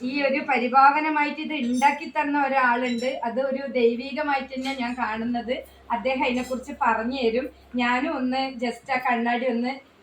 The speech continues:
ഭക്തർക്ക് വേണ്ടി കാണിച്ചു തരാം. ഇനി നമുക്ക് ഗുരുവായൂർ അമ്പലത്തിൽ പോയി ദൂരത്തുനിന്നേ കാണാൻ പറ്റൂ, നമുക്കൊന്ന് അടുത്തുനിന്ന് കാണാനുള്ളൊരു ഭാഗ്യമാണ് ഇനി ഉള്ളത്.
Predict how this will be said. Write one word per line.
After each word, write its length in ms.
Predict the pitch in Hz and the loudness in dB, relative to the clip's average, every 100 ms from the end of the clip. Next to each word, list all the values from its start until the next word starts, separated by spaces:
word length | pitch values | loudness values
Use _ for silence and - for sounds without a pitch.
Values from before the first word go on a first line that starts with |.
| - | -4
ഭക്തർക്ക് 520 | 233 - 269 269 254 | -4 -4 -6 -6 -4
വേണ്ടി 180 | 233 247 | -2 -2
കാണിച്ചു 500 | 240 220 226 220 262 | 0 0 0 -4 0
തരാം. 320 | 220 233 240 - - | 0 0 -2 -6 -2
ഇനി 260 | 233 233 320 311 | 4 4 4 2
നമുക്ക് 540 | 247 247 269 269 277 | 0 0 -4 -2 0
ഗുരുവായൂർ 460 | 247 247 247 254 269 | 2 4 4 6 6
അമ്പലത്തിൽ 420 | 247 254 254 277 | 4 2 -2 -4
പോയി 260 | 269 262 208 | -2 -2 -2
ദൂരത്തുനിന്നേ 580 | 240 247 262 269 277 311 | -2 0 -2 -4 -2 0
കാണാൻ 420 | 320 226 226 226 | 0 0 -2 -2
പറ്റൂ, 280 | 220 220 254 - - - | -4 -4 -6 -6 -14 -8
നമുക്കൊന്ന് 400 | 240 262 269 262 | -4 -2 -2 0
അടുത്തുനിന്ന് 580 | 233 220 233 311 320 302 | 0 0 -6 -4 0 0
കാണാനുള്ളൊരു 580 | 240 240 247 247 240 254 | 0 0 -2 -2 -2 0
ഭാഗ്യമാണ് 680 | 254 226 220 208 254 220 208 | 2 0 0 -2 -2 -2 -6
ഇനി 200 | 220 208 | -10 -8
ഉള്ളത്. 420 | 208 202 240 | -10 -10 -10